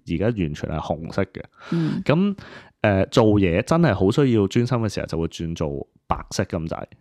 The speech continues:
Speaker 1: 即係好白，但係未去到藍色嘅。但係我覺得，誒，如果未試過嘅朋友可以試下，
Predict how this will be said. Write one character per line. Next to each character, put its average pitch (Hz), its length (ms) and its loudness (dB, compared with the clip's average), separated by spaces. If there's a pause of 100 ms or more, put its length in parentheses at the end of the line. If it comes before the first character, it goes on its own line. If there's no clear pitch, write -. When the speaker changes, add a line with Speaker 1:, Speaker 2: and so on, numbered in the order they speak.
Speaker 1:
即 147 100 0
係 127 180 -2
好 - 240 -2
白， - 240 -2
但 110 160 0
係 113 60 0
未 104 140 2
去 110 80 0
到 107 120 4
藍 73 320 -4
色 120 100 -2
嘅。 - 260 -8 (100)
但 107 180 2
係 101 80 0
我 113 60 2
覺 127 120 0
得， 147 160 0 (180)
誒， 95 240 -2 (160)
如 87 40 0
果 131 160 -2
未 101 160 0
試 90 220 -4
過 92 160 -2
嘅 92 60 -2
朋 76 200 -10
友 78 80 -8
可 113 120 0
以 107 40 0
試 80 280 -8
下， 80 200 -10